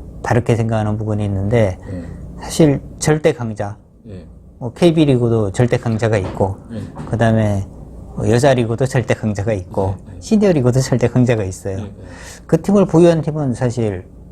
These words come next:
Speaker 2: 네,
Speaker 1: 이
Speaker 2: 행복하죠.
Speaker 1: 지명제로 하면 너무 행복해요.
Speaker 2: 네.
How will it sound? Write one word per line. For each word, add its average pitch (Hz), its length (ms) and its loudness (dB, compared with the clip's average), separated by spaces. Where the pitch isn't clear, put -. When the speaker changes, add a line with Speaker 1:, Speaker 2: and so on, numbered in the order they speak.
Speaker 2:
네, 113 60 -6
Speaker 1:
이 127 60 2
Speaker 2:
행복하죠. 117 100 4
Speaker 1:
지명제로 151 540 6
하면 110 580 0
너무 113 160 4
행복해요. 104 520 2
Speaker 2:
네. 87 240 -10